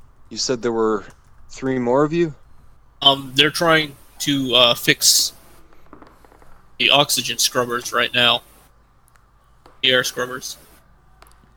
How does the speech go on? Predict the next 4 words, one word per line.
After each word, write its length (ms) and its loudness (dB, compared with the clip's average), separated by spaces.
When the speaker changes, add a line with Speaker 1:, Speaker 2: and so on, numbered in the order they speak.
Speaker 1:
Oh, 260 -2
okay. 500 -4
I 100 -2
can, 420 -6